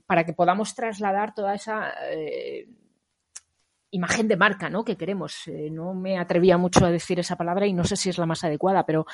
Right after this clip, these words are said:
¿estamos hablando de employer branding? ¿Estamos hablando de, de que sean nuestros propios empleados los abanderados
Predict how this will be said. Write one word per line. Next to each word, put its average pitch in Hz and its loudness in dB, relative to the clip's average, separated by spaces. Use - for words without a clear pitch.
¿estamos 185 -6
hablando 180 0
de 349 4
employer 180 6
branding? 160 2
¿Estamos 175 -6
hablando 240 0
de, 254 2
de 185 -2
que 185 -4
sean 180 -4
nuestros 180 -4
propios 196 0
empleados 185 0
los 190 2
abanderados 180 4